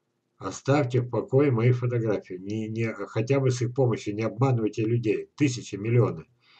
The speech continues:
Дошел до слова «колоновидное». Видите?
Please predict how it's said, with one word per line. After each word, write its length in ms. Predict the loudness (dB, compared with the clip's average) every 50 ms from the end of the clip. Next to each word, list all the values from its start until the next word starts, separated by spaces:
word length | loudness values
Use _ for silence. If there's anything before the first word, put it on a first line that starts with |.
| -20 -20 -20 _ _ _ -2
Дошел 320 | -2 0 2 2 2 4
до 100 | 4 4
слова 360 | 2 2 2 2 4 4 2
«колоновидное». 760 | 2 2 2 4 4 4 2 2 0 -2 -4 -8 -12 -12 -14 _ _ _ _ _ _ _ _ _ _ -2
Видите? 440 | -2 -2 -2 -2 -6 -10 -10 -12